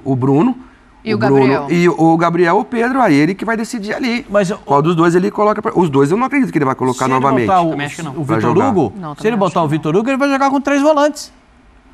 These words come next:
Speaker 3: Porque o Vitor Hugo é o terceiro volante.
Speaker 2: Então,
Speaker 3: Ele
Speaker 2: mas
Speaker 3: não é, ele não é o meia
Speaker 2: mas
Speaker 3: de
Speaker 2: ele tem
Speaker 3: ligação.
Speaker 2: qualidade
Speaker 4: Gerson
Speaker 2: pra
Speaker 4: e Vitor
Speaker 2: subir.
Speaker 4: Hugo.
Speaker 3: O Gerson é três volantes.
Speaker 4: Eu acho que vai ser isso.
Speaker 3: Tá bom.
Speaker 1: É.
Speaker 3: Aí você vai largar de novo o Pulgar como primeiro volante,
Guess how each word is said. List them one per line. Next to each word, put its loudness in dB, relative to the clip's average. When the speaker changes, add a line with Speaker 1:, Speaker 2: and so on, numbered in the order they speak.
Speaker 3:
Porque -4
o 2
Vitor 2
Hugo 2
é 4
o -2
terceiro 0
volante. 0
Speaker 2:
Então, -2
Speaker 3:
Ele 0
Speaker 2:
mas 2
Speaker 3:
não 4
é, 4
ele 2
não 4
é 6
o 4
meia 2
Speaker 2:
mas 4
Speaker 3:
de 2
Speaker 2:
ele 2
tem 2
Speaker 3:
ligação. 2
Speaker 2:
qualidade 2
Speaker 4:
Gerson 2
Speaker 2:
pra 0
Speaker 4:
e -2
Vitor 0
Speaker 2:
subir. 0
Speaker 4:
Hugo. -6
Speaker 3:
O 0
Gerson 2
é -2
três 0
volantes. 2
Speaker 4:
Eu 4
acho 0
que -10
vai -4
ser -8
isso. -8
Speaker 3:
Tá 2
bom. 2
Speaker 1:
É. -2
Speaker 3:
Aí 4
você 0
vai 4
largar 2
de 2
novo 4
o -6
Pulgar 2
como -2
primeiro 0
volante, 2